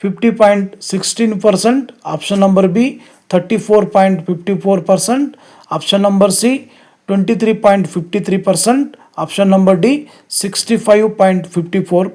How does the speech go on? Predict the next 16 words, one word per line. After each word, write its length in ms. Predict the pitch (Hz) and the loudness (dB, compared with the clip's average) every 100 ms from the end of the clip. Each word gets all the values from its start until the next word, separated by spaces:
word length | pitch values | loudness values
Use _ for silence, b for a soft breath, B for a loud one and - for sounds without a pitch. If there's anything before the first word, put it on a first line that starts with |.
| - | -10
ಪರ್ಸೆಂಟ್. 540 | - 160 - 127 120 - _ _ b b b b 196 | -6 -4 -4 -6 -12 -20 _ _ b b b b 0
ಇದರಲ್ಲಿ 400 | 214 247 254 220 | 4 6 4 4
ಸರಿಯಾದ 400 | 214 214 233 233 | 4 6 6 6
ಉತ್ತರ 340 | 214 - 220 214 180 190 175 | 4 4 6 6 6 0 2
ಎ 260 | 180 147 - b b b _ | 2 2 -2 b b b _
ಫಿಫ್ಟಿ 360 | 196 190 269 | -6 2 2
ಪಾಯಿಂಟ್ 520 | 247 226 214 233 240 - | 4 4 4 4 -2 -6
ಸಿಕ್ಸ್ಟೀನ್ 540 | 208 - - 247 214 | -6 -6 -2 0 2
ಪರ್ಸೆಂಟ್, 800 | 214 - 220 220 190 175 190 - B B B B | 0 0 -2 -2 4 4 4 -2 B B B B
ಆ, 340 | 185 180 180 202 - _ 160 | -2 0 0 -4 -12 _ -8
ಭಾರತದ 440 | 165 202 220 220 | 2 2 2 4
ಒಟ್ಟು 400 | 220 185 190 233 | 4 4 0 0
ಬಾಕ್ಸೈಟ್ 460 | 190 190 - 220 214 | 2 2 2 0 0
ಉತ್ಪಾದನೆಯಲ್ಲಿ 640 | - 202 190 185 185 196 | 0 2 4 2 0 2
ಒಡಿಸ್ಸಾ 540 | 170 175 190 196 185 190 | 4 4 2 2 2 2
ಕೊಡುಗೆಯಾಗಿದೆ. 960 | - - 175 180 175 165 156 151 - | -6 -2 0 4 4 4 2 -2 -4